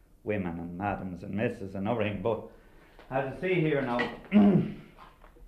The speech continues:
which is not bad, it's in pretty good shape for the age of it. I suppose it's going back to the very early seventeen hundreds again. And the shutters and the windows, casement windows,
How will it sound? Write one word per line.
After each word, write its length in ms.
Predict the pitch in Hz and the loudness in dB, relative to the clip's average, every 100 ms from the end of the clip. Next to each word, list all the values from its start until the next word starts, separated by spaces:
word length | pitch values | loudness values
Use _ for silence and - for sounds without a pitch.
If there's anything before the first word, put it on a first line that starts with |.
| - - - - - - - | -20 -20 -20 -20 -20 -14 0
which 200 | 175 202 | 2 4
is 100 | 185 | 4
not 260 | 214 - | 4 4
bad, 380 | 151 98 113 - - - - - - - - - - - - - - - - - - - | 4 6 4 0 -12 -20 -20 -20 -20 -20 -20 -20 -20 -20 -20 -20 -20 -20 -20 -20 -18 -8
it's 140 | 156 | 0
in 140 | 185 156 | 2 2
pretty 320 | 165 147 120 | 2 2 0
good 220 | 117 107 | 0 -4
shape 480 | - 98 104 - - | 0 2 2 -2 -8
for 100 | 117 | -6
the 140 | 104 | -2
age 260 | 104 95 95 | -2 -2 -2
of 80 | 113 | -4
it. 120 | 131 | -4
I 120 | 113 | -6
suppose 360 | 107 110 104 95 | -4 0 0 -2
it's 120 | - | -2
going 220 | 110 101 | 0 2
back 220 | 110 - | 0 -2
to 60 | - | -4
the 120 | 95 | -2
very 400 | 113 107 98 - | 0 0 -2 -2
early 300 | 110 101 90 | -2 0 -4
seventeen 500 | - 95 98 92 101 | -4 -4 -2 -2 -2
hundreds 400 | 95 92 - - - - - | -2 -2 -4 -8 -16 -20 -12
again. 540 | 92 92 104 156 - - - - - - - - - - - - | -6 -2 0 -2 -6 -18 -20 -20 -20 -20 -20 -20 -20 -20 -18 -8
And 120 | 95 | -8
the 40 | |
shutters 460 | - 127 - 101 98 | 0 0 2 0 2
and 120 | 101 | 2
the 60 | 98 | 4
windows, 460 | 98 92 104 123 - - - - | 2 2 -4 -6 -14 -20 -20 -20
casement 560 | - 135 123 - 101 98 | 0 4 4 2 -4 -2
windows, 420 | 104 107 113 143 | 2 2 2 -2